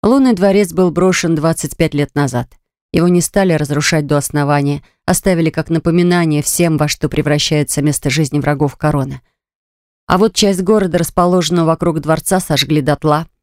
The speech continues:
Столицу потом и вовсе перенесли севернее,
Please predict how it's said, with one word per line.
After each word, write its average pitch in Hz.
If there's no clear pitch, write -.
Столицу 196
потом 180
и -
вовсе 175
перенесли 165
севернее, 143